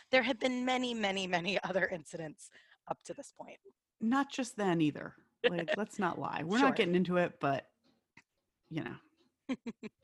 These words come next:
Speaker 2: I'm not gonna mention steroids. We're just gonna move past it. Um, so where do these myths come from?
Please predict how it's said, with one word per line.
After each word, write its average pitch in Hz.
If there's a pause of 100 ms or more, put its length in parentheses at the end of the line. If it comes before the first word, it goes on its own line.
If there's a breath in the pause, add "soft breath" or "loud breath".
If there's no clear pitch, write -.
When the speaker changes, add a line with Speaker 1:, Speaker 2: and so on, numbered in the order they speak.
(1080 loud breath)
Speaker 2:
I'm 175
not 165
gonna 175
mention 170
steroids. -
We're 165
just 160
gonna 160
move 147
past 131
it. - (320 soft breath)
Um, 190
so 254
where 247
do 359
these 302
myths 277
come 233
from? 143